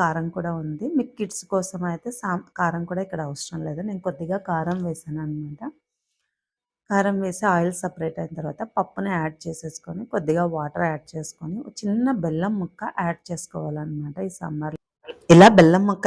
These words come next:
యాడ్ చేయడం వల్ల పులుపుని బ్యాలెన్స్ చేస్తది. చాలా టేస్టీగా ఉంటదన్నమాట. మనకి సాల్ట్ కూడా ఒకసారి అడ్జస్ట్ చేసుకోండి ఇక్కడ మనము. ఇలా ఒక ఫిఫ్టీన్ to ట్వంటీ మినిట్స్ పాటు సాంబార్ని మరిగించాలన్నమాట.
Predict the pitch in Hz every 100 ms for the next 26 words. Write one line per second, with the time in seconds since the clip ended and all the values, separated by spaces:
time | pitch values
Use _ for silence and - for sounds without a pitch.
0 | 180 147 147 - 180 165 170 165 151 156
1 | 220 202 170 202 208 170 156 165 170 -
2 | 160 - 165 208 220 202 175 185 220 226
3 | 170 - 175 165 170 165 160 156 151 156
4 | 147 151 262 233 180 220 - 196 165 175
5 | 202 196 202 180 180 160 156 135 170 -
6 | 170 156 - - 156 151 147 151 160 151
7 | 160 226 - _ _ - - - _ _
8 | _ _ - 220 220 269 - - - 185
9 | _ _ _ _ _ _ _ _ 208 196
10 | 226 208 226 226 190 165 175 214 202 175
11 | 175 175 - 160 208 233 233 160 170 170
12 | 180 220 175 156 175 175 - 156 156 147
13 | 147 143